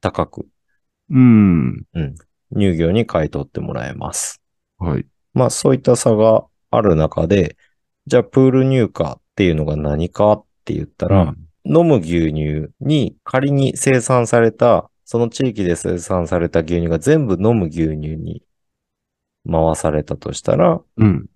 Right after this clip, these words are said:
Speaker 1: プール入荷っていうのは最大になります。
Speaker 2: ほ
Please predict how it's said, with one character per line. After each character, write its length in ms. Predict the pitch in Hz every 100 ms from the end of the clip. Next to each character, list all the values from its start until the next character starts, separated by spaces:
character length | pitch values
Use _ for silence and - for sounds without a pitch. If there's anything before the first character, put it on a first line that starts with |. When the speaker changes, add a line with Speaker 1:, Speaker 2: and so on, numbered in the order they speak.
| _ -
Speaker 1:
プ 120 | 139
ー 40 | 143
ル 140 | 143
入 160 | 139 127
荷 260 | - -
っ 20 |
て 200 | - -
い 40 | 78
う 40 |
の 160 | 78 107
は 200 | 98 - _ _ _ _
最 360 | - - 107 104
大 180 | 101 95
に 100 | 90
な 100 | 80
り 100 | 76
ま 140 | 73
す。 200 | - - _ _ _ _ _ _
Speaker 2:
ほ 580 | - 127 123 98 76 -